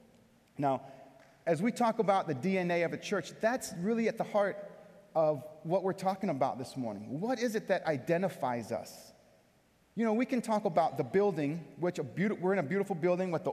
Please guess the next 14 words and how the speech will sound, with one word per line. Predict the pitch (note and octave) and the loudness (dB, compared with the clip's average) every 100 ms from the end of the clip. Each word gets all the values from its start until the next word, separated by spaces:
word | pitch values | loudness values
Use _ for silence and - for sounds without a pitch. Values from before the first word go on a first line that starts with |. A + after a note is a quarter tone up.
| - | -4
with | D3+ C#3 | -4 -4
the | |
organ. | - G3+ G#3 G3+ G#3 G3+ - - - - | 0 2 2 2 0 -4 -12 -20 -16 -4
We're, | E3+ E3+ E3 - | 0 2 2 0
you | G3 | 0
know, | E3+ D#3+ D#3 - | 4 4 2 0
we're, | E3+ F#3 | 0 0
we're | F#3 F#3 | 2 0
in | E3+ | 0
this | - | -2
great | - G3 G3 - | 0 0 0 0
place. | F#3+ F#3 - - - - | 2 0 -4 -18 -10 -6
But | E3 | -4
what | E3 C4 | 0 0